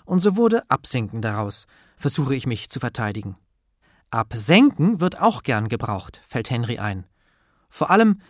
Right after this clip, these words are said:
im Zusammenhang mit Konstruktionsfehlern. Der Boden der Kongresshalle hat sich nachträglich abgesenkt.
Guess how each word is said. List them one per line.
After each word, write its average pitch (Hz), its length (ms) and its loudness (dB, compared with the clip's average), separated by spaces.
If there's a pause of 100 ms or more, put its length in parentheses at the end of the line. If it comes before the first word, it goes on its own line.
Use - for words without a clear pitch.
im 175 120 0
Zusammenhang 170 560 2
mit 160 140 -4
Konstruktionsfehlern. 147 1080 -2 (720)
Der 104 160 -2
Boden 127 420 2
der 107 100 -4
Kongresshalle 120 720 -2
hat 110 100 -6
sich - 220 -8
nachträglich 123 640 -2
abgesenkt. 110 640 -4